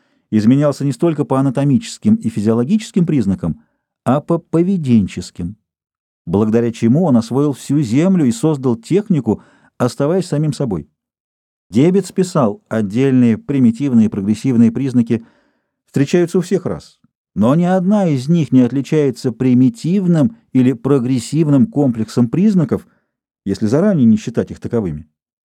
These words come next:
Если принять в качестве критерия примитивности череп антропоидной обезьяны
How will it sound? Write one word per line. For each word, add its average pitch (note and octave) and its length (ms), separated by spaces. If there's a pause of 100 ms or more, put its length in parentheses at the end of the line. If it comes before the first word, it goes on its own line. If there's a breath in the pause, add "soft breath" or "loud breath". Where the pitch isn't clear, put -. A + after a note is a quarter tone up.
(760)
Если A2+ 220
принять D3 280
в - 60
качестве B2+ 360
критерия C3+ 440
примитивности A#2 880 (140)
череп B2+ 580
антропоидной A#2 840
обезьяны A2+ 720